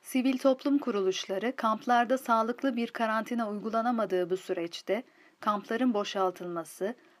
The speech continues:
özellikle tıbbi açıdan hassas durumda olan insanların Yunanistan anakarasına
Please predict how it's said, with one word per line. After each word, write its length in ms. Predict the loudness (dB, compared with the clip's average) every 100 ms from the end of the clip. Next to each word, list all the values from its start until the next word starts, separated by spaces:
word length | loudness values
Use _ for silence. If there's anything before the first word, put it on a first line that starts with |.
| -4
özellikle 680 | -2 2 4 4 0 0 0
tıbbi 380 | -2 -2 2 2
açıdan 360 | 0 -4 -4
hassas 540 | -2 -4 -2 -6 -6 -8
durumda 360 | -6 -2 2
olan 220 | 2 0
insanların 760 | -6 -10 -8 -8 -6 -4 -4 -4 -8 -20 _
Yunanistan 600 | -2 2 2 2 2 2 2
anakarasına 840 | 0 -2 -2 -2 -2 -6 -8 -6